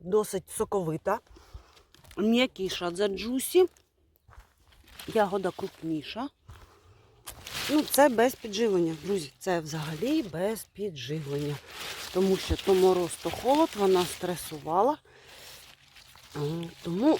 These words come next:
ось її тут небагато, я ж кажу, першу вже обклювали шпаки. Давайте вам покажу її з тої сторони, де вона ще не стигла.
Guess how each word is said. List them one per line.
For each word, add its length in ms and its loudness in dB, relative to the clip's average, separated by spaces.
ось 360 4
її 200 -4
тут 120 -8
небагато, 560 -2
я 60 -4
ж 80 -10
кажу, 260 -10
першу 320 0
вже 340 -4
обклювали 520 -6
шпаки. 340 -2
Давайте 300 -2
вам 140 -4
покажу 380 -6
її 340 0
з 20 -20
тої 180 -8
сторони, 380 -2
де 140 2
вона 280 0
ще 340 -4
не 160 -4
стигла. 580 -2